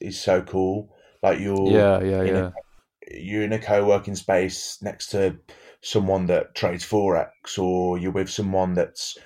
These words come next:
Speaker 1: really into the cryptocurrency space, or a life coach. So there's a, a real mix of people. I mean, one day I was just working in Hubert and I bumped into Willy Woo, who's a, well, like,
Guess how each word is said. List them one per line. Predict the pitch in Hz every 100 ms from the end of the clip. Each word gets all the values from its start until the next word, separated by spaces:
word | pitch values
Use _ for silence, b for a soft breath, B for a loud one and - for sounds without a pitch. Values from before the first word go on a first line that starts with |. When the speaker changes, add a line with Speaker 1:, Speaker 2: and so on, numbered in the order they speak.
| B -
Speaker 1:
really | 101 95
into | 92 87
the | 92
cryptocurrency | - 113 - 98 98 90 82
space, | - - 92 87 -
or | 92 92
a | 95
life | 107 104
coach. | - 92 - -
So | - 95
there's | 95 107
a, | - - b b -
a | 90
real | 107 98
mix | 101 -
of | 82
people. | 101 104 107 117 117 117 b b 101
I |
mean, | 95 95
one | 104 101
day | 101 98
I |
was | 98 92
just | 95 - - _ - 110 90 87 _ -
working | 101 104 95 95
in | 95
Hubert | 98 107 98 92 92
and | 95 92 87 b b b
I |
bumped | 87 104 95
into | 107 101
Willy | 104 104 104
Woo, | 101 104 123 127
who's | 98 98 95
a, | 101 95 92 90 B B B B B
well, | -
like, | 85 -